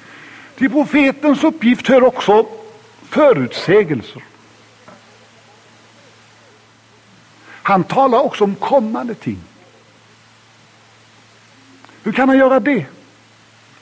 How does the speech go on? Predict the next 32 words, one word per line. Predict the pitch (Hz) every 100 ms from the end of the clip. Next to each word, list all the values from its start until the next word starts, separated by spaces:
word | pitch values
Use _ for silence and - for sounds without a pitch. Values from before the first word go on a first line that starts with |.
| - - - - -
Jo, | 139
ser | 139 180
du, | 180
det | 160 180
är | 160 147 147
en | 190
fläkt | - 220 - - 185
av | 165
Guds | 147 165 - -
ande. | 196 196 131 110 202 - _ _ _ _ - - - -
Och | 196
Gud, | 170 196 240 131 185 247 - - - -
han, | 202 180 143 - - -
han | - 175 165
känner | - 143 131 120 120
framtiden | 113 - 247 269 208 - 139 139 151
lika | 247 - 214
väl | 262 226
som | -
det | 180
förflutna. | 185 196 214 185 - 117 135
Det |
gör | 143 151
inte | 226 226
vi. | 247 170 - - _ _ _ - -
Det | 127
förflutna | 143 - 277 285 285 277
kan | 277
vi | 269
yttra | 262 202 214
oss | 202
om, | 202 143